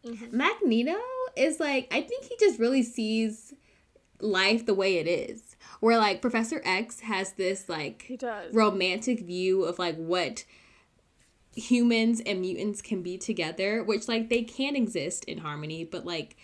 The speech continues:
Speaker 2: the humans don't want to. Like, there's so many bad humans out there, like, that don't want to. And so you can't just try to make something work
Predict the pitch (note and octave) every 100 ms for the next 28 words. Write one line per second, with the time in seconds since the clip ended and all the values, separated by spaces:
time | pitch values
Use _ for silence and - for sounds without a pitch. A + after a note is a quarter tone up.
0 | - - _ - G3+ G3 A3 A#3 A3+ G#3+
1 | E3+ D3+ D#3 A3 - - F3+ E3 G3+ -
2 | F#3+ G#3 D#3+ D#3 F3+ E3+ E3+ F3+ G3 G#3+
3 | G#3 F3 - D3+ - E3 D#3+ D3+ D3 -
4 | A#3+ C4 D4+ - - - - B3+ A3+ B3
5 | A#3+ A#3 A#3 - E4 - D4+ C#4 C4 B3+
6 | G#3+ F#3+ G3+ A3+ G#3+ G#3 F3+ F#3